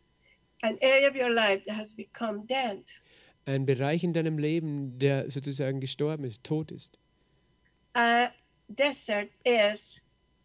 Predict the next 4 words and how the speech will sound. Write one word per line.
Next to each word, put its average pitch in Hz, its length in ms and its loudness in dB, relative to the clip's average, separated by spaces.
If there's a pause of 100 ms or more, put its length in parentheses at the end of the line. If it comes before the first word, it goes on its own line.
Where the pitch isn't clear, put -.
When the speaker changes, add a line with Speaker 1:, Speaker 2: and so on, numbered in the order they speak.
(180)
Speaker 1:
a 214 300 0 (1080)
desolate, 208 1160 -2 (240)
um, 214 680 -2 (1600)
dead 226 680 0